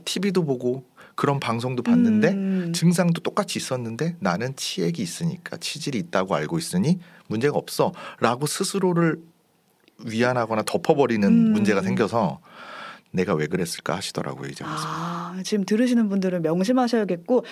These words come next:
Speaker 2: 그 장을 관찰하는 습관을 길러야겠네요. 그러니까 장이래요, 변.
Speaker 1: 어, 그쵸.
Speaker 2: 네.
Speaker 1: 왜냐면 걔밖에 우리가 관찰할 수 있는 게 없잖아요.
Speaker 2: 그쵸. 우리
Speaker 1: 몸속에
Speaker 2: 안을 볼 수가
Speaker 1: 아, 없죠.
Speaker 2: 없으니.
Speaker 1: 그러니까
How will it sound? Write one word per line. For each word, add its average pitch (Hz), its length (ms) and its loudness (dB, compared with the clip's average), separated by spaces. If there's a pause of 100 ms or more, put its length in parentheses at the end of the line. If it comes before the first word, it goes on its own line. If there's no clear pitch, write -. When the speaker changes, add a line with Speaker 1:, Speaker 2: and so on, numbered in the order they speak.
Speaker 2:
그 254 120 4
장을 240 340 2
관찰하는 269 480 2
습관을 311 420 0
길러야겠네요. 208 760 2
그러니까 - 100 -4
장이래요, 202 520 2
변. 180 480 0
Speaker 1:
어, - 120 -4
그쵸. - 280 -4 (120)
Speaker 2:
네. - 100 -2
Speaker 1:
왜냐면 147 260 4
걔밖에 139 360 2
우리가 104 220 2
관찰할 113 380 0
수 - 100 -8
있는 110 120 -4
게 85 60 0
없잖아요. 156 540 -8
Speaker 2:
그쵸. 247 260 4
우리 175 100 8
Speaker 1:
몸속에 208 300 6
Speaker 2:
안을 170 120 6
볼 294 160 2
수가 262 180 2
Speaker 1:
아, - 40 8
없죠. 220 320 2
Speaker 2:
없으니. 190 440 0
Speaker 1:
그러니까 135 360 2